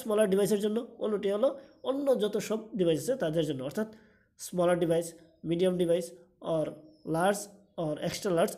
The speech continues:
ডিভাইসের জন্য। এক্সট্রা স্মলার ডিভাইসের জন্য স্পেসিং ইউটিলিটি ফরম্যাটটি হবে প্রপার্টি সাইডস ড্যাশ সাইজ।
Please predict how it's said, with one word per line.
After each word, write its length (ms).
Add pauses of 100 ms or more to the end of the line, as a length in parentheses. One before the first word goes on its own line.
(100)
ডিভাইসের 380
জন্য। 160 (1000)
এক্সট্রা 320 (100)
স্মলার 320
ডিভাইসের 320
জন্য 160 (180)
স্পেসিং 340 (100)
ইউটিলিটি 420
ফরম্যাটটি 360
হবে 140 (440)
প্রপার্টি 380 (380)
সাইডস 300 (440)
ড্যাশ 180 (260)
সাইজ। 240